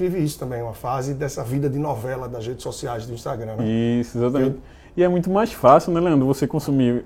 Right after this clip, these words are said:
Speaker 2: Antigamente a gente tinha que andar, tinha que se deslocar, cansava, tinha os sogros e tá um sol muito forte, tinha chuva, tá. Agora não, a gente senta no computador, visita milhares de lojas pela
Speaker 1: Perfeito.
Speaker 2: internet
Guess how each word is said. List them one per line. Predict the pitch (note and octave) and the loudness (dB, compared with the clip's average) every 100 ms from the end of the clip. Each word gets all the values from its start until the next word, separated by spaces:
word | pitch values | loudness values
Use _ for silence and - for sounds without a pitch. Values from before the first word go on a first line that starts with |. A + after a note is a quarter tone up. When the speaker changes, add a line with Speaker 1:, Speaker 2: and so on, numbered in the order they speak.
| - | -2
Speaker 2:
Antigamente | D3 D#3 D#3+ D3+ D#3 | 0 4 4 6 4
a | |
gente | D#3+ D3 | 4 6
tinha | D#3 | 4
que | D3 | 4
andar, | E3+ D3 B2 B2+ C3+ D3 - - - | 4 8 10 8 6 -4 -18 -12 0
tinha | D3+ | 0
que | - | 2
se | |
deslocar, | C#3+ D#3 C#3+ A#2 A#2+ A#2 A#2 - - - | 2 8 8 8 6 6 2 -6 -20 -4
cansava, | D#3+ F3 - B2 C#3+ B2+ B2+ C3 | 2 2 6 8 10 8 4 -2
tinha | - F3 | -2 0
os | E3+ | 0
sogros | - B2+ C3 C3+ B2 | 4 6 6 4 2
e | B2 C#3+ D3 C3 | 2 0 -4 -10
tá | C3+ | -8
um | C3 | -8
sol | - C3+ | -6 -6
muito | C3 C3+ | -4 -6
forte, | - C3 C3+ C3 - | -4 -2 -2 -4 -14
tinha | - C#3+ | -6 -6
chuva, | - C3 B2+ | -4 -2 -2
tá. | C3+ C#3+ C3+ - - - - | -2 -6 -6 -12 -20 -20 -10
Agora | C3 C#3+ E3 | 0 2 2
não, | A#2 | 2
a | |
gente | A#2+ A#2 | 0 -2
senta | - C#3+ D3+ | 0 2 2
no | D#3+ | -2
computador, | D3 C#3 D3+ B2+ G#2+ A2 B2+ - - D#3+ | -2 -2 2 2 2 -2 -4 -8 -14 -8
visita | B2+ B2+ B2+ B2 B2 A2+ | -2 0 0 0 -2 -2
milhares | A2+ C3 D#3 B2 B2+ C3 | 0 0 2 2 2 2
de | C3 | 0
lojas | A2+ G#2+ A2 B2 | -2 0 0 -2
pela | A#2 A#2+ A2 | -4 -2 -2
Speaker 1:
Perfeito. | G#2+ G2 C3 B2+ | -4 -6 -6 -2
Speaker 2:
internet | A#2 A2 G#2 G#2 A2 | 0 0 0 0 -2